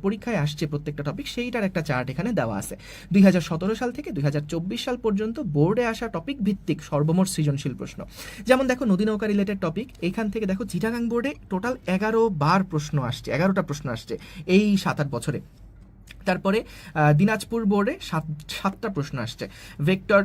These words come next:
ডট গুণ স্কেলার গুণ, এখান থেকে যশোর বোর্ডে দেখো পাঁচবার প্রশ্ন আসছে। তো বোর্ড ভিত্তিকও কিন্তু আমরা এখান থেকে একটা অ্যানালাইসিস করতে পারি যে কোন টপিকগুলা বেশি গুরুত্বপূর্ণ, কোনগুলা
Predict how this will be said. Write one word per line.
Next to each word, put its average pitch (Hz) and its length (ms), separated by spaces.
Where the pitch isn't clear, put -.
ডট 170 260
গুণ 202 180
স্কেলার 196 320
গুণ, 220 240
এখান 160 240
থেকে 175 180
যশোর 151 300
বোর্ডে 185 180
দেখো 170 160
পাঁচবার 147 360
প্রশ্ন - 280
আসছে। 104 260
তো 170 60
বোর্ড 151 320
ভিত্তিকও 269 440
কিন্তু 240 260
আমরা 160 220
এখান 170 200
থেকে 202 180
একটা 208 180
অ্যানালাইসিস 139 500
করতে - 380
পারি 131 240
যে 151 120
কোন 330 200
টপিকগুলা 208 420
বেশি 147 200
গুরুত্বপূর্ণ, 226 580
কোনগুলা 165 440